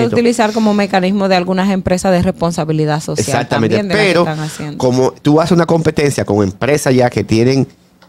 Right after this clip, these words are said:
Speaker 1: ya establecida en un país X, que hacen planes, que incluso pagan muchísimos impuestos, eh, hay que tener mucha voluntad. Quizá en ese tipo de pueblecitos puede ser factible, pero aquí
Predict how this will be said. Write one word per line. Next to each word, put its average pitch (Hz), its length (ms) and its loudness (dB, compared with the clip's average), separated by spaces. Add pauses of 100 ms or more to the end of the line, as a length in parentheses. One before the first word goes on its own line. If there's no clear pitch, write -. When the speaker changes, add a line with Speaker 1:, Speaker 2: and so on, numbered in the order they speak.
Speaker 1:
ya 123 200 0
establecida 120 560 0
en 110 80 4
un 117 100 0
país 127 240 2
X, 117 200 0
que 104 100 -2
hacen 117 200 0
planes, 113 560 2 (320)
que 110 100 -4
incluso 113 600 2 (160)
pagan 113 260 0
muchísimos 135 540 2
impuestos, 117 460 0 (480)
eh, 120 380 0 (100)
hay 147 120 0
que 147 100 -4
tener 135 180 2
mucha 135 220 2
voluntad. 107 420 0
Quizá 107 220 -2
en 143 80 -2
ese 170 140 -2
tipo 165 240 -2
de 147 60 0
pueblecitos 131 640 0 (460)
puede 127 140 0
ser 147 100 2
factible, 120 480 0
pero 120 340 0
aquí 156 560 0